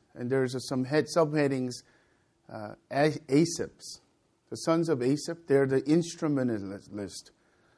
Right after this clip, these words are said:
So they have a little more prestige, musicians. But sons of Korah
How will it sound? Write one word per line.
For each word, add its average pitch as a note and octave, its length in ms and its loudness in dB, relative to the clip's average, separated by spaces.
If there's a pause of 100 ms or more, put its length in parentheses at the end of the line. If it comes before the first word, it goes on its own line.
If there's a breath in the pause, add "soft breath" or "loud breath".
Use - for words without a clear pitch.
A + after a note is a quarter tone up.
(100)
So B2 80 -2
they C#3 200 8
have D#3+ 200 8
a D3+ 40 2
little D3+ 320 4
more D#3+ 300 4
prestige, E3 600 -2
musicians. E3 920 -2 (960)
But C#3 80 -2
sons G3 380 0
of E3+ 140 -2
Korah B2+ 640 0